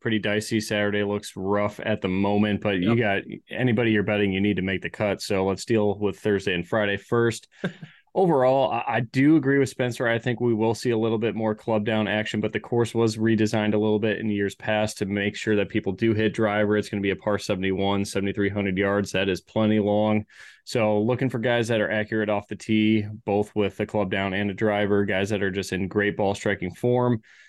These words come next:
Speaker 1: And most importantly for me, people that can scramble. You are gonna miss fairways in regulation. You are gonna miss greens in regulation, especially when the weather kicks up. So I need guys that can get up,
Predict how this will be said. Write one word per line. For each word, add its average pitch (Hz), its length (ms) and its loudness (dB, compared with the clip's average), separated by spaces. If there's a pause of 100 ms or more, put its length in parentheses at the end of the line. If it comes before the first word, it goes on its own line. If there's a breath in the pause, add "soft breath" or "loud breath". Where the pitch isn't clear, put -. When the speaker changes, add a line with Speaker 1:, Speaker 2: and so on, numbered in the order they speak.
(180 soft breath)
Speaker 1:
And 110 80 2
most 165 200 4
importantly 147 420 2
for 104 140 -4
me, 113 160 0
people 120 240 -2
that 123 140 -2
can 110 100 -2
scramble. 101 440 -2
You 117 220 2
are 117 240 0
gonna 117 200 0
miss 107 220 0
fairways 107 400 2
in 110 60 -2
regulation. 104 580 -2
You 110 140 2
are 101 180 0
gonna 110 140 0
miss 98 220 -4
greens 107 280 0
in 98 60 -8
regulation, 92 640 -2
especially 113 480 0
when 101 160 2
the 98 80 0
weather 92 260 0
kicks 92 340 -4
up. 95 200 0
So 92 220 0
I 98 80 0
need 113 180 2
guys 104 240 0
that 95 140 -4
can 101 100 -2
get 104 160 0
up, 101 300 -4